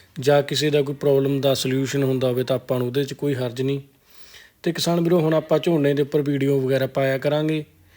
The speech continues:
ਤੇ ਜਿੱਦਾਂ ਆਪਾਂ ਪਿਛਲੇ ਸੀਜ਼ਨ ਦੇ ਵਿੱਚ ਝੋਨੇ 'ਤੇ ਵੀਡੀਓ ਪਾਉਂਦੇ ਰਹਾਂਗੇ ਤੇ ਇਸ ਸੀਜ਼ਨ ਵੀ ਆਪਾਂ ਝੋਨੇ ਦੇ ਉੱਪਰ ਵੀਡੀਓ ਪਾਉਂਦੇ ਰਹਾਂਗੇ।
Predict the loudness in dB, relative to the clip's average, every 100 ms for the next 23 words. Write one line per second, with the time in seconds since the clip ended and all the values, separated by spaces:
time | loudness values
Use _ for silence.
0 | -20 -20 -8 2 2 2 2 2 2 -2
1 | 0 2 2 0 0 0 -2 -2 0 2
2 | 0 -2 0 0 0 0 0 0 -2 -2
3 | -4 -4 -6 -2 -2 0 2 2 2 0
4 | -2 -2 -2 -2 -2 -2 0 2 0 0
5 | 0 2 2 2 0